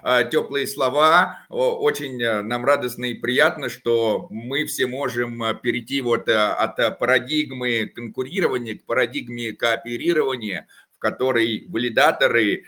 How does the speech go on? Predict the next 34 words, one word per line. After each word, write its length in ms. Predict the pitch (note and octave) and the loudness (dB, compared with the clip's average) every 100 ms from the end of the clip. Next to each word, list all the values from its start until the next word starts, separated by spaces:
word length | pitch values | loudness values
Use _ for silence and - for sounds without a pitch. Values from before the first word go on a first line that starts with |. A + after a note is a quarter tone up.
| - | -6
а, 580 | F#2+ G#2+ G2+ F#2+ F#2 D#2+ | 2 4 6 4 2 -2
имеют 580 | A2+ B2 D#3+ E3+ D#3+ B2+ - | -6 -4 0 4 2 2 2
один 380 | B2 A#2 F3 D#3 | 2 2 -2 -2
интерес, 600 | C#3 C#3 B2+ B2 A2 - | -4 -4 0 0 0 -6
и 80 | A2 | -6
у 100 | A2+ | -6
них 220 | C#3+ - | -6 -6
нету 280 | D3 D3+ A#2 | -4 -4 -4
конфликта 540 | B2 A2+ B2 A#2+ A#2 | -4 -4 -8 -8 -8
интересов, 600 | G#2 F#2+ G#2 D3+ - G#2+ | -8 -6 -2 -2 -2 -6
когда 420 | - G2 A2+ A#2 | -4 -2 4 4
у 180 | G2+ A2+ | 4 0
валидаторов 680 | A2+ A#2 G#2+ D#3+ E3+ A#2 G#2 | -2 -2 4 2 2 -2 -4
интерес — 540 | A2+ - A#2 D#3 F3+ - | -8 -4 -2 -2 -4 0
это 340 | C#3+ - B2+ - | 2 2 0 -2
сеть. 560 | - - C3+ A#2+ - _ _ _ | -10 -4 0 -2 -4 _ _ _
И 100 | - | -8
если 500 | A#2+ D3 - A#2 G#2 - | -2 -2 -2 -2 -2 -2
все 280 | - C#3+ C#3 | -8 -2 -2
мы, 160 | B2+ | -2
как 220 | G#2+ G#2 G2 | -4 -4 -2
валидаторы, 560 | A2 G#2+ A#2+ - G#2 | -4 2 0 0 -4
заинтересованы 840 | F#2 G#2+ F#2 A2 A2 B2+ A2+ A2 | -6 -8 -8 -8 -6 -4 -4 -4
в 60 | F#2+ | -4
развитии 580 | G#2 A2 B2 B2 G#2 G2+ | -2 -2 -4 -8 -10 -12
сетей, 680 | F#2 F2+ - E3 F#3+ G3+ _ _ | -12 -14 -2 0 0 -2 _ _
значит, 340 | - C3+ B2+ - | -4 -4 -4 -6
у 40 | |
нас 300 | A#2 C3 - | -2 -2 -4
не 140 | A2+ D3 | -8 -4
может 300 | F#3+ D3 A2+ | 0 0 -2
быть 180 | G2+ G2+ | -8 -4
конфликта 520 | G#2+ G2+ G#2+ - F2+ | -4 -4 -10 -10 -12
интересов, 560 | E2 - D#2 C#2 - | -12 -10 -10 -10 -14